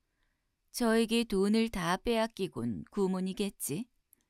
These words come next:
시치미를 딱 떼고 나 갈 길만 걷는다. 아, 여보게, 응칠이,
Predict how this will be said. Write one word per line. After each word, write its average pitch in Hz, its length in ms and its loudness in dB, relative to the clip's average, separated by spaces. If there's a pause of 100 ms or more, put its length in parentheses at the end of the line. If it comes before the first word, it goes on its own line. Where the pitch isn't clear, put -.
(400)
시치미를 247 600 2
딱 247 320 -2
떼고 151 500 -2
나 185 260 2
갈 170 300 -2
길만 147 440 -2
걷는다. 185 720 -2 (520)
아, 240 120 6
여보게, 220 560 6
응칠이, 262 960 2